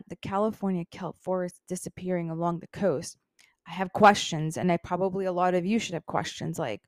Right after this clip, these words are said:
"Why? Why is the California kelp forest disappearing along the coast?"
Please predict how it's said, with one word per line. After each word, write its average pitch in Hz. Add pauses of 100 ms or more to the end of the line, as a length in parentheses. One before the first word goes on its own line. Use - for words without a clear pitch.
(360)
"Why? 156 (560)
Why 175
is 208
the 202
California 170
kelp 156
forest 160
disappearing 156
along 104
the 175
coast?" 254